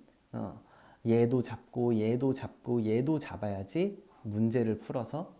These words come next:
이것이 내가 아는 것이 되는 것이고, 이걸 반복적으로 숙달을 했을 때 레벨업을 해서 진짜 이 문제를 쉽게 풀 수 있는,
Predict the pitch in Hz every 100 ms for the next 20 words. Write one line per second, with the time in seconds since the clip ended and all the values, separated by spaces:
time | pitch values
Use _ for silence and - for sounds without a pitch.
0 | 110 107 104 98 98 92 90 123 160 151
1 | 139 113 107 101 92 - 101 - - -
2 | - - 151 185 - 127 135 143 147 127
3 | 123 - - 147 127 135 - 104 - 135
4 | 143 110 110 120 110 98 98 135 143 -
5 | 98 - 117 127 120 104 107 101 101 135
6 | - - 180 - 196 - 131 117 165 220